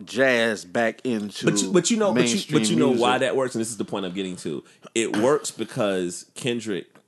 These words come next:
Speaker 2: was a fan of jazz,
Speaker 1: Right.
Speaker 2: So, so it's easy to combine hip hop and jazz. Quincy necessarily wasn't necessarily a fan of hip hop.
Speaker 1: No,
Speaker 2: or,
Speaker 1: he
Speaker 2: or
Speaker 1: was
Speaker 2: Miles, or he appreciated it.
Speaker 1: He was,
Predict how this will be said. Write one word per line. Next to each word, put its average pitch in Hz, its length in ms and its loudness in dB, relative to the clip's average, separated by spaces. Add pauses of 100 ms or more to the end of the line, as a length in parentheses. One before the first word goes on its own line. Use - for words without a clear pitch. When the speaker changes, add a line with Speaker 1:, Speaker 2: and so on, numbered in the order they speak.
(200)
Speaker 2:
was 95 160 -2
a 90 100 -6
fan 101 420 -6
of 82 100 -8
jazz, 107 560 -8
Speaker 1:
Right. - 280 2
Speaker 2:
So, 131 320 2 (120)
so 135 180 4
it's 127 200 0
easy 165 280 0
to 143 80 0
combine 143 360 0
hip 131 140 -2
hop 117 140 0
and 101 100 -4
jazz. 143 320 -2 (400)
Quincy 175 420 4
necessarily 156 580 0
wasn't 135 340 0
necessarily 135 420 -4
a 98 60 -2
fan 160 320 -6
of 120 140 -4
hip 110 180 -6
hop. 80 220 -6
Speaker 1:
No, 233 160 6
Speaker 2:
or, 139 60 4
Speaker 1:
he 226 100 6
Speaker 2:
or 240 40 6
Speaker 1:
was 220 120 8
Speaker 2:
Miles, 165 340 0 (240)
or 135 180 2 (120)
he 254 180 8
appreciated 160 840 2
it. 101 40 -2
Speaker 1:
He 302 100 10
was, 247 300 6